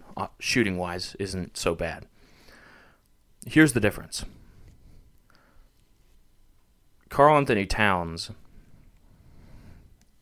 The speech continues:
does a really good job of, has been doing this year, a really good job of getting back, playing defense.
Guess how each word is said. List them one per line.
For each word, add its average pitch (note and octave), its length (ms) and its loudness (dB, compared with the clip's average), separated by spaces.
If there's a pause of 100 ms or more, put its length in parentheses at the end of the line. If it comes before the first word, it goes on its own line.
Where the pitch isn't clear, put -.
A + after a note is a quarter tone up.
(500)
does G#2+ 160 -2
a G#2+ 60 -4
really A2+ 300 0
good G#2 200 -2
job F2+ 460 -2 (100)
of, F2 420 -8 (100)
has A#2 180 2
been A2 120 0
doing F#2 220 -2
this G#2 200 2
year, - 160 -12 (540)
a G2+ 80 -8
really B2+ 260 2
good A#2+ 160 0
job G2 300 4
of F2+ 160 -8 (240)
getting A2 260 2
back, F#2+ 540 -4 (840)
playing G#2+ 280 2
defense. E2+ 640 -6